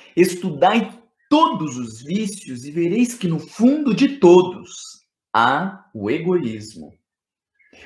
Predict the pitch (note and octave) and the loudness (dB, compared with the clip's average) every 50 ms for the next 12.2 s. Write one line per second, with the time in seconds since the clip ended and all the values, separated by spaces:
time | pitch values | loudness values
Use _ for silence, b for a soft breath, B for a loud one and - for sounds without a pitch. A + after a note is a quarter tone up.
0 | b b - - D3+ C3+ B2+ C3 B2+ B2+ C#3+ E3 G3+ A3 A3+ - - - - D#3+ | b b 0 2 2 2 2 -2 0 2 4 4 6 6 4 2 2 -2 -6 -6
1 | C#3+ C#3 C3+ C3+ - - - D#3+ E3+ F#3+ F#3+ F3 - - - - A3 B3+ E4 E4 | -4 -4 -6 -8 -8 -6 -2 0 2 2 2 0 -4 -6 -4 -2 0 0 0 -2
2 | - - C#4+ C#4+ F#3 C3 C3 B2+ A2+ G2 F#2+ F#2+ - - - - E3+ G#3 A#3 G3+ | -4 -4 -2 0 2 2 2 2 0 0 -2 -8 -8 -10 -2 0 0 2 2 0
3 | D#3+ B2+ A#2 A2 A2+ A2+ A2+ A#2+ D3+ D#3+ D3 G#2+ G2 G#2 G2 F#2+ - - - - | -2 -2 -2 -2 -2 -2 -4 -4 -4 -6 -8 -8 -6 -6 -6 -8 -10 -14 -20 -20
4 | - - - - - _ _ _ _ _ _ _ _ _ _ _ _ _ _ - | -20 -20 -20 -20 -20 _ _ _ _ _ _ _ _ _ _ _ _ _ _ -20
5 | B B B B B B B B B - D3 E3 F3+ F#3+ G3 G3 G3+ G#3 G#3 G#3 | B B B B B B B B B 0 2 6 6 6 6 6 6 4 4 2
6 | G3+ - F#3 E3+ E3 E3 - E3 C#3 C3 C3+ B2 B2+ C#3 D#3+ E3+ E3 E3 F#3 F#3 | 2 2 2 0 0 0 -2 -2 -2 -2 -2 0 0 0 0 0 -2 -2 -2 -2
7 | - - - G#3 F#3 - - - - B2 A#2+ B2 B2 A2+ G2 F#2+ F#2+ - - - | -2 -4 -4 -4 -4 -6 -6 -4 0 2 2 4 2 0 -2 -6 -10 -10 -12 -12
8 | - - - B2+ C3 C3+ C#3 D3 C#3+ - _ - G3 G3 G3+ G#3 G#3 G3+ F#3+ - | -14 -10 -6 -6 -4 -4 -4 -8 -10 -6 _ 2 4 4 4 2 2 0 -2 -2
9 | - D#3 C#3 C#3 C#3+ F3 G3+ G#3+ G#3 G3 F#3+ - F#3 E3 E3+ - - - B2 A#2+ | -4 -6 -6 -4 -4 -4 -2 -2 -2 -4 -4 -4 -4 -8 -8 -10 -6 -4 -2 0
10 | B2 A#2+ A#2+ B2+ B2+ C3 E3+ F#3 F#3 D3+ A#2 G#2+ A2 A2 A2+ A#2 A#2 - - - | 0 -2 -4 -6 -8 -6 -4 -6 -4 -2 0 0 0 0 0 -2 -2 -4 -10 -20
11 | _ _ - D#3 E3+ F#3+ G3+ G3+ F#3+ G3 A3+ B3 C#3+ A#2+ B2 - - - - - | _ _ 0 2 4 4 4 2 0 -2 -2 -2 -2 -4 -4 -6 -8 -12 -18 -18
12 | - - _ | -20 -20 _